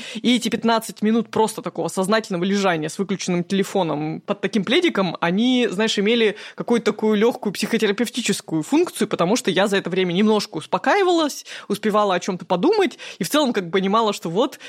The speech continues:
я в безопасности, в комфорте, всё в порядке, как бы, Оля, ничего, этот большой страшный мир тебя не раздавит. А потом я стала думать, почему у меня не получается, и знаешь, к чему я пришла? Это как раз и есть тот возможный итог,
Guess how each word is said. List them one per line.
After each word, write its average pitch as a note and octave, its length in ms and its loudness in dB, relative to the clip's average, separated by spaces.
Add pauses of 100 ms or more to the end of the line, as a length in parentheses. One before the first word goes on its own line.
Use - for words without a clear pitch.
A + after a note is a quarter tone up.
я G#3 140 2
в F#3 40 -4
безопасности, G3 760 0
в - 60 -8
комфорте, A3+ 540 0
всё A#3+ 180 2
в B3 60 -8
порядке, G3 500 0
как E3+ 200 -2
бы, E3+ 80 -2
Оля, B3 260 4
ничего, A3 380 2
этот G3+ 180 -2
большой F#3+ 300 2
страшный G#3 340 0
мир B3 200 2
тебя G3 260 0
не A3 80 4
раздавит. F#3+ 480 2 (240)
А G3+ 100 -2
потом F#4 240 0
я F4+ 120 4
стала C4+ 260 2
думать, A#3 280 0
почему B3 260 -2
у - 20 2
меня B3 120 2
не G#3+ 80 2
получается, A#3+ 600 0
и - 140 -2
знаешь, C#4+ 240 0
к - 40 -20
чему A#3+ 200 0
я A#3+ 60 4
пришла? G#3+ 420 0 (500)
Это A3+ 160 2
как A3+ 140 -2
раз A#3+ 200 0
и A#3+ 40 -2
есть A3+ 260 2
тот F#3 140 -2
возможный G3 640 2
итог, E4 440 0